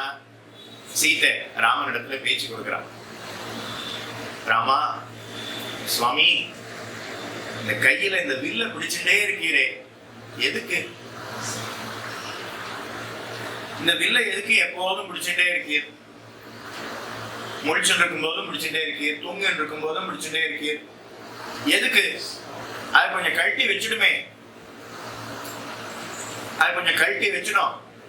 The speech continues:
பானத்தெல்லாம் இறக்கி வச்சிடும், தேவைன்னா எடுத்துக்கலாமே."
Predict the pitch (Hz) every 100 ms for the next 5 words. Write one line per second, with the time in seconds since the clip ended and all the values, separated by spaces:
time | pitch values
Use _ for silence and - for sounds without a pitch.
0 | - 131 175 190 175 180 190 156 160 151
1 | 143 - 180 151 - 147 - - - 156
2 | 175 190 202 208 233 - 196 175 160 147